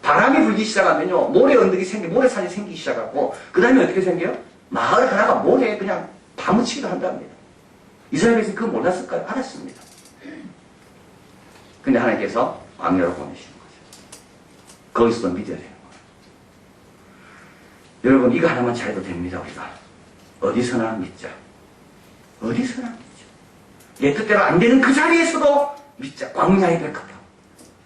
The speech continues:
들의 백합화. 백합화는 화-, 화원에서만 피는 게 아니라 우리 하나님의 백합화는 어디든지 필 수가 있다. 자,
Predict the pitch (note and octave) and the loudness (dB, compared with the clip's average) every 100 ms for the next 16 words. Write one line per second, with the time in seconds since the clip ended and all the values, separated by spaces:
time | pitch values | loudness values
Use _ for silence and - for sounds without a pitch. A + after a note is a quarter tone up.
0 | _ - B2 A#2+ B2 - - - - - | _ -4 -2 -2 -6 -10 -16 -20 -20 -20
1 | _ - - - B2 B2+ A#2 A2 G#2+ A2 | _ -20 -12 0 0 0 -2 -4 -4 -6
2 | - G#2+ - - D#3+ F#3 F#3 D#3+ - - | -4 -4 -2 2 4 4 0 -8 -12 -14
3 | - - - - - - - - A2+ A#2+ | -16 -18 -20 -20 -20 -20 -20 -12 0 2
4 | A#2+ A2+ G2 F#2+ F#2 - - - - - | 2 0 -4 -4 -6 -8 -10 -8 -10 -12
5 | - - - - - A#3 - - - - | -18 -8 -6 -4 0 0 -2 -8 -16 -18
6 | - - - - - - - - - - | -20 -20 -20 -20 -20 -20 -20 -20 -20 -20
7 | - - - - - - - - - - | -20 -20 -20 -20 -20 -20 -20 -20 -20 -20
8 | - - - - - - - - | -20 -20 -20 -20 -20 -20 -20 -16